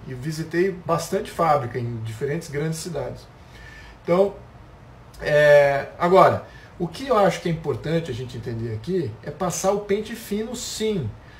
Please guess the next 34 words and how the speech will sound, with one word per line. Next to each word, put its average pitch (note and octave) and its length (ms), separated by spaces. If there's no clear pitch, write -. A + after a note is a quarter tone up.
Porque E3 300
algumas D3+ 640
empresas, C3 340
não B3 140
só D#3+ 240
não C#3 100
são C#3 180
boas B2+ 320
empresas D3+ 360
se - 140
tratar, D#3+ 340
são C#3 140
empresas A#2+ 260
extremamente B2+ 480
informais D3+ 480
e - 40
tal, F#3 180
mas A#3 140
tem E4 180
outras F#3+ 260
que A#3+ 100
refletem F3 500
interesse D3+ 360
do G3+ 60
Estado G3+ 460
chinês. D#4+ 580
É, F3 60
o A2+ 100
Estado B2 260
chinês C#3+ 500
tem, F#3+ 340
quer F3 180
fazer E3+ 320
uma, G#3 480